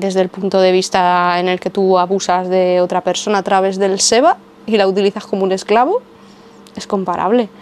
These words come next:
Lo que pasa que cuando lo decoras como algo muy bonito, pues te hacen un gaslighting, en plan de, "No, tú estás equivocada".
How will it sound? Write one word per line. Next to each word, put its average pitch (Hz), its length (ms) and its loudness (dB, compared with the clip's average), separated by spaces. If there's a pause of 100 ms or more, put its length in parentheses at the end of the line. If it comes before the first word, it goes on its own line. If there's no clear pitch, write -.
(360)
Lo 240 120 2
que 285 120 2
pasa 320 400 2
que 302 140 0
cuando 220 420 0
lo 208 580 2
decoras 302 880 2
como 277 280 2
algo 269 300 2
muy 254 280 0
bonito, 247 520 2 (1300)
pues 214 600 2 (760)
te - 60 0
hacen 262 240 2
un 254 160 4
gaslighting, 240 920 0
en 202 160 -6
plan 214 400 2
de, 208 320 2
"No, - 320 -6
tú 285 80 -2
estás 294 260 -4
equivocada". 208 720 0